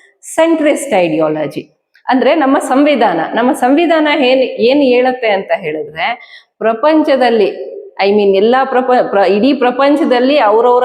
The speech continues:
ದೇಶಕ್ಕೆ ಅವ್ರವ್ರದ್ದೇ ಸಂವಿಧಾನಗಳಿವೆ, ಅದನ್ನ ಅವ್ರು ಫಾಲೋ ಮಾಡ್ತಾ ಇರ್ತಾರೆ. ನಮ್ಮ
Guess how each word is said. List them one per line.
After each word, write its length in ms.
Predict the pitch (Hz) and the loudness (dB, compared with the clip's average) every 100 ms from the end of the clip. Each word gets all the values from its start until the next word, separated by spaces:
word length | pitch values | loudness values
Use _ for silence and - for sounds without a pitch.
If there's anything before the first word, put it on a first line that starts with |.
| 240 | 0
ದೇಶಕ್ಕೆ 360 | 233 240 247 247 | 0 -2 -2 0
ಅವ್ರವ್ರದ್ದೇ 600 | 220 240 240 240 233 240 | 2 2 2 2 0 -2
ಸಂವಿಧಾನಗಳಿವೆ, 840 | 233 220 233 220 220 214 208 208 | -2 0 0 0 0 0 0 0
ಅದನ್ನ 300 | 262 220 208 202 | 0 0 0 0
ಅವ್ರು 180 | 214 | 0
ಫಾಲೋ 300 | - 208 226 | 0 0 0
ಮಾಡ್ತಾ 340 | 220 196 190 175 | 0 -2 -2 -4
ಇರ್ತಾರೆ. 640 | 170 170 - - - - 180 | -2 -6 -8 -10 -20 -8 -2
ನಮ್ಮ 300 | 220 262 | 2 4